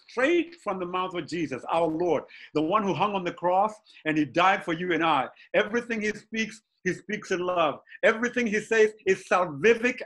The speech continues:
and redemptive. Amen? He never says anything to put anybody down. He says, "I have come that they might have life and have it more abundantly." Amen? He loved us so much that he did not give up all the way to the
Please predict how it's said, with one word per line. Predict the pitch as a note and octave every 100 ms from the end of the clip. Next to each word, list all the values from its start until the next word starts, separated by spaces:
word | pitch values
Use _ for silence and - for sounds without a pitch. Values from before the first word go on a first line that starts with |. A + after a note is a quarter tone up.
| G3+
and | G3
redemptive. | F#3 D#3+ A#2+ A#2 F#3+ A#3+ B3 F#3 D3+ - _ F#3
Amen? | F#3 G3+ B3 C4 - -
He | G3+
never | A3+ C4
says | C4 B3 A3
anything | B3+ A3+ - G3
to | F3+
put | - G#3+ G#3+
anybody | G#3 E3+ E3+ D#3+
down. | C#3+ F#3+ E3 A#2+ - - -
He | - F#3
says, | F3+ G#3 G#3+ G3+
"I | F#3+
have | E3 D3 -
come | F#3 G3 B3 D#4 - -
that | D#3+
they | F3
might | E3+ E3+ D#3
have | D3+ C3+
life | D#3 G3+ C4 _ _ F#3+
and | F3
have | G3 G3
it | F3 F3+
more | F3 F3 G#3 G#3+ E3 A#2 - -
abundantly." | C3+ C3+ - E3 D3 A#2+ - C3
Amen? | G3 G#3 B3 C#4 _ _
He | G3+
loved | G3 G3 B3+ A3
us | G#3 -
so | A#3 B3+
much | C4 C4+ B3 A#3 - - _ _ _ _ _ - C3+
that | G3+
he | G3+
did | E3 G#3 F3
not | A3 A#3 F#3+
give | A3 A#3 G#3
up | F3+ -
all | G3+ G#3+
the | G3+
way | F#3+ G3+
to | F#3+
the | F#3 C#3+